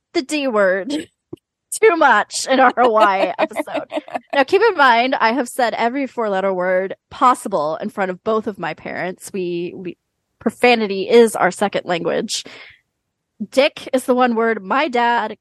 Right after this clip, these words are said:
Speaker 1: cannot stand, to the point where he did not even write it out in his critique to me. He said, "The D word." And I just
Speaker 2: <laughs>
Speaker 1: automatically knew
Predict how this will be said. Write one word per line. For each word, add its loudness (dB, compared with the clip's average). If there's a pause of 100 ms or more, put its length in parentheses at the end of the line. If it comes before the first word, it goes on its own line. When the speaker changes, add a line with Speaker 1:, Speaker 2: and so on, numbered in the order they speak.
Speaker 1:
cannot -6
stand, -4 (280)
to -4
the 2
point 2
where 2
he -4
did -4
not 2
even -2
write 2
it -4
out 2
in -6
his -8
critique -12
to -8
me. -2
He -6
said, -2 (380)
"The 2
D 0
word." 0 (220)
And -8
I 0
just -2 (340)
Speaker 2:
<laughs> -4
Speaker 1:
automatically 2
knew -6